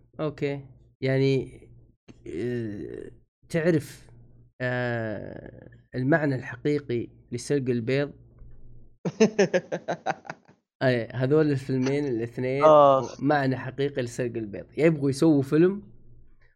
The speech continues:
Speaker 1: وعلى السريع، على السريع كل شيء، يعني القصة سريعة، أوكي، حلوة. على السريع. خلينا أقول أول شيء في الفيلمين. واحد اسمه عفريت ترانزيت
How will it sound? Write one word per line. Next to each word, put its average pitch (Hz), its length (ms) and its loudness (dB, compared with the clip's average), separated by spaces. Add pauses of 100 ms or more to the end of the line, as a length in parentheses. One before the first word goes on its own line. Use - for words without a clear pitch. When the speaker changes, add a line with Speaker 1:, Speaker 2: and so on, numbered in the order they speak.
(100)
Speaker 1:
وعلى 139 300 -4
السريع، 175 500 2
على - 100 -10
السريع 160 520 -2
كل 190 240 0
شيء، 160 300 0
يعني 127 340 -4 (800)
القصة 143 520 0
سريعة، 139 540 0 (440)
أوكي، 135 480 2
حلوة. 139 440 -2 (960)
على 131 80 -10
السريع. 131 360 -2
خلينا 233 320 4
أقول 160 200 4
أول 147 200 4
شيء 127 360 0
في 123 140 -6
الفيلمين. 127 380 -6
واحد 180 320 4
اسمه 180 240 -4
عفريت 160 440 2
ترانزيت 139 640 -2